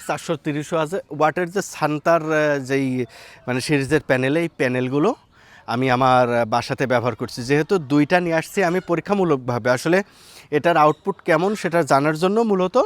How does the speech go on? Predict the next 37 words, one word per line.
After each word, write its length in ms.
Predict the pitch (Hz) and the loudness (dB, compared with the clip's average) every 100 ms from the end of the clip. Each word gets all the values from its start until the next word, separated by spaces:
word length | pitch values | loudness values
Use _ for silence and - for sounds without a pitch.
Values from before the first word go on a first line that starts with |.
| - 151 | -2 -6
দুইটা 300 | 147 151 156 | -2 0 -2
প্যানেল 300 | 151 147 156 | -2 0 0
আমি 140 | 165 | -2
কিনেছি। 400 | 160 156 160 269 - _ _ - - | -2 -4 -4 -6 -10 _ _ -20 -12
আমি 200 | 127 143 | -4 -2
আমার 200 | 143 147 | 0 0
বাসাতে 380 | 139 - 147 165 | -2 -4 -2 -2
নেট 240 | 151 139 | -2 -4
মিটারিং, 380 | 151 151 156 170 | -4 -2 -2 -2
আমার 320 | 147 156 151 | -2 0 -2
পল্লী 260 | 143 147 139 | -2 -2 -2
বিদ্যুতে 300 | 135 139 151 | -4 -4 -2
আমার 220 | 131 139 | -2 -2
এলাকাতে 360 | 147 147 156 147 | -2 -6 -8 -10
যখন 200 | 143 156 | -8 -6
চালু 260 | 143 139 | -4 -4
হবে, 180 | 147 185 277 _ _ _ _ | -2 -4 -6 _ _ _ _
আমি 200 | 123 131 | -6 -4
কিন্তু 400 | 139 143 151 160 - | -4 -6 -4 -6 -4
আরও 320 | 127 143 180 | -2 0 2
অনেকগুলো 460 | 180 160 170 165 175 | 2 0 -2 -2 -2
প্যানেল 340 | 165 139 156 | -2 -2 -2
দিয়ে 120 | 190 240 | -2 -4
মোটামুটি 420 | 156 143 139 139 | -4 -6 -6 -6
নেট 180 | 135 127 | -6 -6
মিটারিং 380 | 139 131 127 127 | -6 -4 -4 -6
করব, 300 | 135 135 131 | -4 -4 -4
সেজন্য 440 | 160 139 143 180 269 _ _ - - | -8 -6 -4 -4 -6 _ _ -20 -10
আমি 120 | 123 | -6
আসলে 220 | 139 151 | -4 -4
পরীক্ষামূলকভাবে 760 | 139 156 156 160 160 151 165 190 | -2 -2 -2 -4 -4 -6 -4 -4
এই 60 | 165 | -4
প্যানেলগুলো 520 | 127 123 113 120 113 | -4 -4 -4 -4 -2
নিয়েছিলাম। 500 | 123 127 117 113 143 | -2 -2 -4 -8 -6
তবে 220 | 147 143 | -6 -6
প্যানেলের 400 | 143 135 139 156 | -2 -2 0 2
আউটপুট 460 | 139 139 - 175 | 2 0 -2 -6